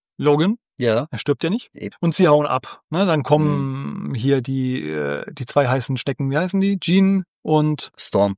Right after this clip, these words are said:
Speaker 1: Genau, die.
Speaker 2: Ja.
Speaker 1: Auch noch so schwarz-weiß, ne? Geile Kombi auch.
Speaker 2: Ja, krass. Wobei Jean mit längeren Haaren hat mir schon deutlich besser gefallen,
Speaker 1: Ja.
Speaker 2: aber ist okay.
Speaker 1: Ja, ich find grundsätzlich längere Haare attraktiver,
Speaker 2: Ja, ich
Speaker 1: weil
Speaker 2: auch.
Speaker 1: das halt weiblicher ist.
Speaker 2: Ja.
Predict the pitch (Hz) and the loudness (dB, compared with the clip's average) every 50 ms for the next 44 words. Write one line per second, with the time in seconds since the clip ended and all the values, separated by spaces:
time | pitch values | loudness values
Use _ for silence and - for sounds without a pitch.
0 | _ - - 180 175 131 123 - 127 117 104 _ _ _ _ - 113 113 - - | _ 0 2 2 2 2 0 -4 -8 -8 -8 _ _ _ _ -6 -4 -4 -4 -6
1 | _ _ _ _ - 143 127 139 143 117 - 139 127 - - 123 123 - - 131 | _ _ _ _ -2 0 2 2 2 2 0 -2 -4 -2 -4 -4 -4 -4 -4 -4
2 | 123 143 143 - 135 139 143 143 135 127 127 123 - - 135 135 135 135 139 135 | -2 -2 -2 -2 -4 -4 -4 -4 -4 -4 -4 -4 -4 -4 -4 -4 -4 -4 -6 -8
3 | 123 - - 110 123 - - 113 110 - - _ _ _ _ _ _ _ - 117 | -6 -2 2 2 2 2 0 -2 -2 -2 -6 _ _ _ _ _ _ _ -6 -2
4 | 113 127 123 - - 139 139 147 131 101 113 120 123 120 117 104 101 107 107 104 | 0 0 0 0 0 0 2 2 2 0 0 0 0 0 0 0 0 0 0 -2
5 | 101 - - - 95 90 - - 98 87 87 - 107 117 113 110 - - 107 - | -2 -4 -6 -8 -8 -6 -6 -6 -6 -6 -4 0 0 0 0 0 -4 -4 -4 -2
6 | 113 104 101 - 110 104 104 107 156 156 175 196 - 101 95 101 101 98 98 98 | -2 -2 -2 0 2 2 4 4 4 4 2 2 -2 -2 -4 -4 -4 -4 -6 -8
7 | - _ _ _ _ - - 196 - - 123 - 117 113 113 - - - - 190 | -10 _ _ _ _ -8 -8 -4 -4 -4 -2 -2 -2 -4 -4 -6 -10 -4 0 4
8 | 165 170 190 208 143 - - 180 175 - 156 170 190 - 196 156 - - 160 117 | 4 4 4 2 2 4 4 4 4 4 4 4 6 6 4 2 4 0 0 2
9 | 131 147 147 147 143 139 143 127 123 139 143 135 147 147 135 - 139 120 - 151 | 2 2 2 2 2 2 2 4 4 2 2 2 0 -2 -2 -4 -6 -8 -6 -4
10 | 151 139 - - - 151 143 139 147 135 - 139 127 120 139 143 151 170 160 123 | -2 2 2 2 2 2 2 2 0 0 -2 -2 -2 0 2 2 2 2 0 -2
11 | 131 135 - 170 139 107 104 104 | -2 -2 -2 -4 -4 -4 -6 -6